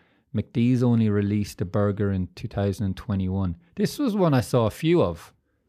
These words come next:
saying, "Oh, the McPlant was only out in January. Do they not realise it's December?" Like, you could easily work there for six or seven months.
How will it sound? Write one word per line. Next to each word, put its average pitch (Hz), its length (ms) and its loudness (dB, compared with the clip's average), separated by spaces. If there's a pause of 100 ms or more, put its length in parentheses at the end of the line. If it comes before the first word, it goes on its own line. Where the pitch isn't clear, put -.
(140)
saying, 123 300 0
"Oh, 135 140 4
the 127 100 0
McPlant 139 440 0
was 147 140 0
only 117 220 2
out 113 120 0
in 104 140 -4
January. 110 520 0
Do - 140 -6
they 123 100 2
not 147 180 0
realise 147 340 2
it's 101 140 -4
December?" 107 720 -4 (1600)
Like, 127 160 -2
you 139 80 -4
could 127 140 0
easily 151 280 0
work 131 260 2
there 123 120 0
for 104 140 -6
six - 320 -8
or 101 40 -4
seven 95 300 -4
months. 101 480 -6